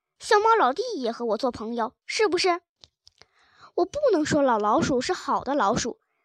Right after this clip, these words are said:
但也不能说它是坏的老鼠，它是不好不坏的老鼠。怎样开始我的新生活呢？首先，我要解决吃住的问题。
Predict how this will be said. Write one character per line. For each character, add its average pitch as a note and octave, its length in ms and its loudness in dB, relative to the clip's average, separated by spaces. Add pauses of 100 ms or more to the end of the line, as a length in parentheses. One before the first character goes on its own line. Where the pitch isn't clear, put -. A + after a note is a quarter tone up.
(100)
但 B4+ 160 4
也 C#4+ 100 2
不 A#4+ 220 0
能 E4+ 160 2
说 G4+ 320 0
它 - 100 -2
是 G#4+ 120 -4
坏 - 100 -8 (160)
的 C#4 80 -6
老 A3 180 -4
鼠， C#4+ 240 -6 (760)
它 B3 240 0
是 B3 160 -4
不 A4+ 180 4
好 G#3 200 0
不 - 120 -4
坏 - 120 0 (160)
的 A3+ 100 -6
老 G#3 160 -10
鼠。 - 240 -10 (1400)
怎 G4 160 4
样 A#4 160 4
开 A4+ 160 0
始 A4 100 0
我 F#4 100 2
的 F4 80 0
新 G#4+ 200 0
生 A4+ 180 0
活 F4 220 2
呢？ G4 160 0 (420)
首 C4 220 -6
先， F#4 260 -2 (340)
我 - 140 -2
要 F3 100 -2
解 G#3 240 -6
决 A3 240 -4
吃 - 360 2
住 C#5 200 4
的 A#3+ 120 2
问 G#3 180 -8
题。 - 220 -16